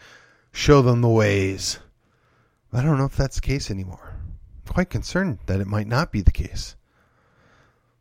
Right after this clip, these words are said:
But listener, dear listener, take the time, consider, what can you do? Right? That's, that's what everything boils down to, is what can you do? Go look in the mirror and what can you do?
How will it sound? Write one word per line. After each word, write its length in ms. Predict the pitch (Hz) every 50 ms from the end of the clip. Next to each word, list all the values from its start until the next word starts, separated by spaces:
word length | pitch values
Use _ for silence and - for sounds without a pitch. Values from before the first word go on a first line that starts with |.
| _ _ - -
But 200 | - 147 - - _ _ _ _ _ _ _ _ _ _
listener, 500 | 131 151 151 - - 143 120 104 95 90
dear 260 | 82 - 123 127 123
listener, 680 | 107 107 110 - - - 90 90 90 - - - - - _ _ _ _ _ _ _ _ _ -
take 200 | - 180 180 165
the 100 | 156 135
time, 320 | - - 117 95 87 85 - - - -
consider, 480 | - 117 104 - - - 131 - - _ _ _ _ _ _ _ _ _ _ _ _ _
what 180 | - 160 - -
can 300 | - 165 143 113 98 95
you 200 | 95 101 101 95
do? 180 | - - - - _ _ _ _ - - - - _ _ _ _
Right? 180 | - 170 196 196
That's, 200 | - 220 - - - - - -
that's 220 | - 220 - -
what 180 | 190 170 - - -
everything 500 | 143 143 143 147 156 143 - 151 139 123
boils 280 | 113 107 110 110 98 -
down 180 | 104 101 101 98
to, 140 | - 101 90
is 120 | 87 -
what 300 | 104 101 131 170 165 - - - -
can 300 | - - 151 139 120 107
you 180 | 101 101 101 95
do? 200 | 85 82 85 104
Go 140 | - 98 131
look 260 | 170 196 214 202 -
in 100 | 202 190
the 60 | 175
mirror 420 | 143 123 107 101 98 110 139 - _ - - - _ _
and 220 | - 165 131 95 87
what 300 | 92 101 135 - - -
can 220 | - - 147 135 120
you 140 | 113 113
do? 160 | 110 98 -